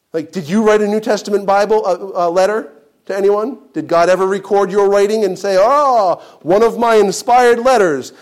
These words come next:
He, he, he is spectacular, but he is also ordinary. There's nothing spectacular about his spiritual life other than what God has done. And so he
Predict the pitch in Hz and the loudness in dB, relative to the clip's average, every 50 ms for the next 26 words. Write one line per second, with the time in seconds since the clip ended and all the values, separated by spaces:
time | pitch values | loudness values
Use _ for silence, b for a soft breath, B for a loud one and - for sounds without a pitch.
0 | B B 285 277 226 B B B B - - b b b b b b b b b | B B -18 -18 -18 B B B B -16 -16 b b b b b b b b b
1 | _ 240 269 262 - 269 330 311 214 - - - 247 208 - - - 254 285 277 | _ -6 -6 -4 -2 0 0 0 0 -2 -2 0 0 0 0 0 0 2 2 2
2 | 277 - 208 165 127 104 - - - _ _ _ _ _ _ _ _ _ _ _ | 0 -2 -4 -4 -4 -6 -10 -16 -20 _ _ _ _ _ _ _ _ _ _ _
3 | _ _ _ _ _ _ _ _ - 143 151 156 165 190 202 190 180 165 147 - | _ _ _ _ _ _ _ _ -4 -4 -4 -2 -2 0 2 2 2 2 -2 -6
4 | - - 165 175 185 190 185 - 165 143 131 123 120 120 117 120 - _ _ - | -8 -4 0 2 2 0 0 -2 -4 -2 0 0 0 -2 -4 -8 -12 _ _ -4
5 | 147 151 143 120 120 110 104 92 87 82 78 76 73 _ _ _ _ _ _ _ | -2 -2 -2 -2 -6 -12 -10 -12 -12 -12 -14 -18 -20 _ _ _ _ _ _ _
6 | _ _ _ _ _ _ _ _ _ _ _ _ _ _ _ _ _ _ _ _ | _ _ _ _ _ _ _ _ _ _ _ _ _ _ _ _ _ _ _ _
7 | _ _ _ 123 143 156 147 151 175 175 180 180 175 160 156 156 - - 151 139 | _ _ _ -8 -6 -6 -6 -4 -4 -6 -4 -4 -6 -8 -8 -8 -8 -8 -8 -8
8 | 143 - 170 151 147 147 143 - 139 135 131 123 120 117 - 127 120 127 127 123 | -6 -6 -2 -2 -2 -2 -2 -4 -6 -4 -2 -2 -2 -4 -6 -6 -4 -2 -2 -2
9 | 117 123 117 107 - - - 127 123 120 - - - 120 113 113 120 127 123 - | -2 -4 -8 -12 -14 -12 -8 -6 -6 -6 -6 -8 -8 -6 -4 -2 -4 -4 -6 -6
10 | - 123 120 120 107 113 107 113 113 104 - - 120 123 127 123 117 104 95 92 | -6 -6 -6 -8 -10 -12 -10 -8 -8 -8 -6 -6 -4 -4 -4 -4 -6 -10 -12 -14
11 | 92 90 98 92 92 98 101 98 _ _ _ _ _ _ _ _ _ _ _ _ | -14 -12 -10 -10 -10 -10 -12 -16 _ _ _ _ _ _ _ _ _ _ _ _
12 | _ _ _ _ _ - 120 117 110 - 180 160 147 143 135 - - 175 170 165 | _ _ _ _ _ -16 -14 -14 -8 -2 0 2 2 2 0 -4 -10 -12 -10 -10
13 | 165 160 | -10 -12